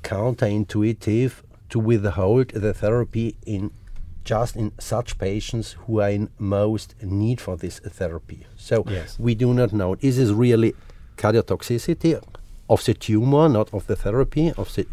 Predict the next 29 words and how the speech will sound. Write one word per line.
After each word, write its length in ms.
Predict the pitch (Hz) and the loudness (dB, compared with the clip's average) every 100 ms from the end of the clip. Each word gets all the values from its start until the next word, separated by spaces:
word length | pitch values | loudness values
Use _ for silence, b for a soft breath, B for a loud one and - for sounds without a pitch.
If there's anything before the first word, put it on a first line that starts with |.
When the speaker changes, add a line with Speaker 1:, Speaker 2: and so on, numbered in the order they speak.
| - | -8
Speaker 1:
tumor 520 | - 107 127 131 127 | -4 -2 0 -2 -6
per 240 | - 95 | -2 -2
se, 480 | - - 92 127 131 | -2 -4 -2 -2 -4
if 160 | - 104 | -6 -4
we 140 | 123 113 | 0 0
have 160 | 117 | 0
elevated 540 | - 117 117 113 - 131 | 0 0 2 0 0 -4
troponins 720 | 117 - 104 110 131 139 127 | -4 -2 -2 0 -2 -2 -2
or 100 | 110 | -2
N 180 | 101 120 | -2 -4
T 140 | - | -4
pro 340 | - - 104 117 | -8 -6 -4 -4
B 160 | 135 | -4
N 160 | 131 127 | -4 -6
P, 260 | - 135 B B B B | -6 -6 B B B B
or 160 | 95 104 | -2 0
is 160 | 107 | -2
it 160 | 104 90 - - | -4 -6 -14 -12
just 560 | - 101 107 135 - - - | 0 2 2 0 -2 -12 -2
a 180 | 107 - - - | -2 -2 -12 -10
picture 580 | - 135 - - 123 117 | -6 -6 -6 2 2 4
of 340 | 110 107 113 - B B B B - | 2 0 0 -6 B B B B -4
a 120 | 101 | 0
more 300 | 101 98 107 | 2 2 2
pronounced 800 | 120 - 107 104 90 98 101 - - - | 0 0 2 2 0 0 -4 -10 -20 -20
tumor? 420 | - 113 107 90 - - - | -2 0 2 0 -6 -14 -6
Huh? 80 | 92 | -2
Speaker 2:
Yes. 260 | 104 - b b - | -2 -4 b b -2
Speaker 1:
So 120 | 120 | 0